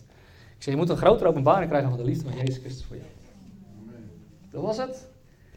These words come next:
Speaker 1: En ik heb nog wel eens vaker over dat antwoord nagedacht. Echt in de loop der jaren nog wel eens. Dat ik dacht van, "Is dat wel, was dat wel het goede antwoord?"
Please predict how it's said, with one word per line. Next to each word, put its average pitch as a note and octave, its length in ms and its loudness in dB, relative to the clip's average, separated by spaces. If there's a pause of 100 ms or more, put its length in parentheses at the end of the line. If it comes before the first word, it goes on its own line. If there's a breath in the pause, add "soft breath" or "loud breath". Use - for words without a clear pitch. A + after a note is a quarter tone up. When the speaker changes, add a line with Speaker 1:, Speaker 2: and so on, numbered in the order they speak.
(180 soft breath)
Speaker 1:
En C3 80 -6
ik B2+ 60 2
heb F#3+ 100 0
nog F3+ 100 -2
wel D#3 100 2
eens - 100 -6
vaker E3 340 -6
over D#3 220 -2
dat - 100 -6
antwoord D#3+ 260 -2
nagedacht. C#3+ 480 -2
Echt - 200 -16
in C3 100 -4
de C3 60 2
loop D#3+ 160 4
der D#3 100 0
jaren C#3+ 240 2
nog B2 100 2
wel A2+ 80 -8
eens. A2 100 -10
Dat B2 80 -6
ik B2+ 60 -8
dacht C#3+ 120 -12
van, - 120 -14
"Is C#3+ 100 -12
dat C#3 120 -8
wel, C3 220 -6
was C3 140 -10
dat - 80 -20
wel B2 120 -8
het B2 80 -8
goede A#2+ 160 -8
antwoord?" D#3 420 -6